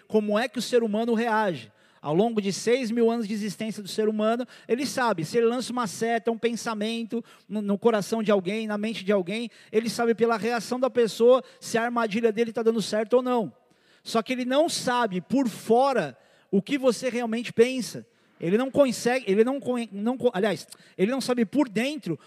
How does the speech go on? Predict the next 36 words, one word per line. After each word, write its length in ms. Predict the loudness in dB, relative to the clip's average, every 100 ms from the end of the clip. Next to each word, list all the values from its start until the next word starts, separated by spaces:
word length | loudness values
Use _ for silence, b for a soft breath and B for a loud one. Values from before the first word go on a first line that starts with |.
| -10
o 80 |
que 100 | -4
você 260 | 0 2 2
realmente 380 | 0 0 -2 2
pensa, 260 | 4 4 0
o 20 |
que 60 |
você 120 | -4 -2
realmente 360 | 0 -2 -6
sente. 520 | -4 -4 -4 -8 -14 b b b b -2
E 60 | 0
eu 80 |
fico 220 | 2 -2 -6
imaginando 680 | -4 -4 -4 -4 -4 -4
se 240 | -6 -8 -8
Golias 880 | 2 2 2 0 -2 -2 -12 -20 _ _ _ _ _ _ _
tivesse 680 | -10 -6 0 0 0 -4 -2
a 80 | -2
capacidade, 960 | -4 -6 -4 -6 -6 -4 -2 0 -2 -4
como 240 | -6 -4
um 40 |
inimigo, 440 | -4 -4 -4 -4 -4
de 100 | -4
conhecer 560 | -4 -4 -4 -6 0
o 60 | 0
coração 440 | 2 -2 -2 -6 -4
de 100 | -2
Davi. 420 | -2 -2 -6 -8 b b b -2
Eu 120 | 2
acho 120 | 2
que 80 | 0
ele 100 | -4
tinha 180 | -2 -4
fugido 420 | -2 -2 0 -2
muito 320 | -2 0 2
antes. 400 | 2 0 -4 -12